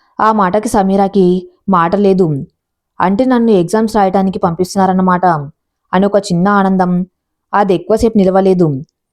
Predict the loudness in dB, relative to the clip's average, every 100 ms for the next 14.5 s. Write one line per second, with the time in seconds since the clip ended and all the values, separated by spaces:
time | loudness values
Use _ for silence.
0 | _ -6 -2 0 0 0 0 0 0 -2
1 | 0 -2 -2 -2 0 -2 -2 0 2 0
2 | -6 _ _ _ _ _ -2 2 2 2
3 | -2 -4 -2 0 0 0 -2 0 0 0
4 | -4 -12 _ _ _ 0 0 2 2 2
5 | 0 -2 -4 -4 -2 0 0 0 -2 0
6 | -2 -2 -6 -16 _ _ _ _ 2 2
7 | 2 0 0 0 0 -2 2 2 0 -4
8 | _ _ -2 0 0 -2 -2 -2 0 0
9 | 0 -2 -2 0 -2 0 0 0 -4 -8
10 | _ _ _ _ 0 0 0 0 -2 -2
11 | 0 2 2 2 2 2 -2 -2 -2 0
12 | -2 0 0 0 0 -4 0 0 2 2
13 | 0 -2 -6 _ _ -6 -4 -2 -2 -2
14 | -2 0 0 0 -4